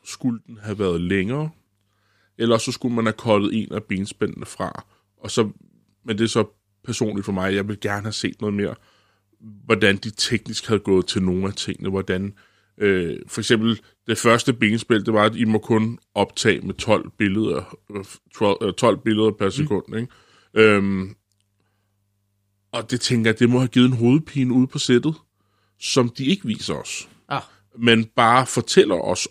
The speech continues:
Speaker 1: om, når det er, vi ser det færdige produkt.
Speaker 2: Ja.
Speaker 1: Det vil jeg gerne have set noget mere af, ikke?
Speaker 2: Ja.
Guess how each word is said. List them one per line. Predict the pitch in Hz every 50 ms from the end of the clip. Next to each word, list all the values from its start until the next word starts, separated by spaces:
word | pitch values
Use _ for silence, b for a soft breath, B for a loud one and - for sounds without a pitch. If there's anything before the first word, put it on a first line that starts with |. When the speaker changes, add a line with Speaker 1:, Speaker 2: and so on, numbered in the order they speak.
| _ -
Speaker 1:
om, | 120 110 - -
når | - 117 127 117 113
det | 110 110 101
er, | 107 110
vi | 117 123
ser | 120 - - 117 85
det | - 113 -
færdige | - - 98 92 101 101 - 117 110 104 - _
produkt. | - 117 - 107 104 107 - - - - - 151
Speaker 2:
Ja. | 147 127 110 B B B B B B B _ _ _
Speaker 1:
Det | 151 160 165
vil | 170 156
jeg | 147 127 110
gerne | - 104 98 101 107
have | 107
set | 101 - - 92 - -
noget | 95 92 90
mere | 90 90 87 -
af, | - 90 - -
ikke? | - 107 113
Speaker 2:
Ja. | 127 139